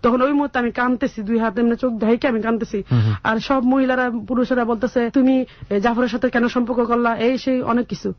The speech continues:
Speaker 1: কারণ জাফর বলতেছে, "না, আপনারা যার কথা শুনতেছেন,
Speaker 2: হুম, হুম।
Speaker 1: এ ভুল শুনছে।" জাফর তখন এটা বলে, আর চোখ মুখ একেবারে গোলা হয়ে যায়, আমার দিকে অসহায়ের মতো তাকায় থাকে। যে ওর চোখের দৃষ্টিতে আমি তখন বুঝি যে, "আমার কিছু করার নেই, তুমি আমার ক্ষমা করো হালিমা।"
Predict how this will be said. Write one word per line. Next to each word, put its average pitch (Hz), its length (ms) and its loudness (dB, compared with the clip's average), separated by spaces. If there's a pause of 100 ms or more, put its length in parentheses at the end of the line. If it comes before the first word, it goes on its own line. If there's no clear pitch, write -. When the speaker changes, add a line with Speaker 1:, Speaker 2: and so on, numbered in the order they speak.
Speaker 1:
কারণ 254 160 4
জাফর 302 280 0
বলতেছে, 370 300 0
"না, 311 440 0 (160)
আপনারা 269 300 0
যার 247 240 -2
কথা 302 200 -2
শুনতেছেন, 294 600 0 (140)
Speaker 2:
হুম, 110 100 -2
হুম। 101 160 -2 (100)
Speaker 1:
এ 262 180 0
ভুল 254 240 2
শুনছে।" 226 440 0 (220)
জাফর 220 260 -2
তখন 233 240 0
এটা 226 160 2
বলে, 240 260 2
আর 226 140 0
চোখ 240 240 -2
মুখ 233 180 0
একেবারে 208 280 -4
গোলা 214 280 0
হয়ে 214 160 -2
যায়, 196 160 -2
আমার 196 160 -2
দিকে 202 200 -4 (280)
অসহায়ের 214 380 0
মতো 190 160 0
তাকায় 196 300 -4
থাকে। 170 220 -6 (420)
যে 233 240 2
ওর 240 220 0
চোখের 320 340 0
দৃষ্টিতে 320 320 2
আমি 294 80 0
তখন 294 240 2
বুঝি 269 260 0
যে, 254 200 2
"আমার 262 280 -2
কিছু 254 260 -8
করার 214 260 0
নেই, 202 100 0
তুমি 220 180 -4
আমার 214 180 0
ক্ষমা 226 280 0
করো 220 180 0
হালিমা।" 196 340 -2